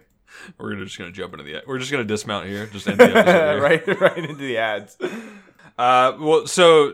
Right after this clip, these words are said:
Speaker 1: y-, Jeff, I know you love to watch sports normally, but, uh, what were you doing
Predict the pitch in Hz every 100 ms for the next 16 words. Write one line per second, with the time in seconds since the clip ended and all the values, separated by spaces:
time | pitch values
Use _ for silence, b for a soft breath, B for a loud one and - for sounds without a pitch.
0 | - 120 120 - 123 170 165 151 147 170
1 | 165 143 123 113 110 120 107 113 101 92
2 | - 123 127 - 110 127 90 69 67 -
3 | 87 78 87 87 87 71 110 107 110 104
4 | 110 110 107 107 104